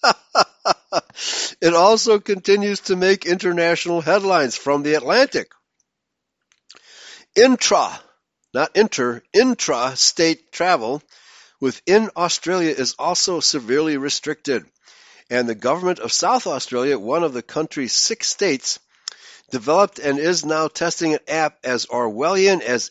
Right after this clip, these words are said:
any of the free, in the free world to enforce its quarantine rules.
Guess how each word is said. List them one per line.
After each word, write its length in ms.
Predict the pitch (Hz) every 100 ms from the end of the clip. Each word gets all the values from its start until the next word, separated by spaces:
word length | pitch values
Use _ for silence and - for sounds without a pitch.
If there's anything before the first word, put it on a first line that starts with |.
| -
any 300 | 202 220 202
of 180 | 135 104
the 140 | 101
free, 320 | - 160 214
in 240 | 214 170 170
the 80 |
free 260 | 123 180 214
world 340 | 170 175 160
to 120 | - 131
enforce 480 | 113 - 165 165
its 220 | - 120 -
quarantine 640 | 131 147 151 - 147 123
rules. 500 | 143 185 156 98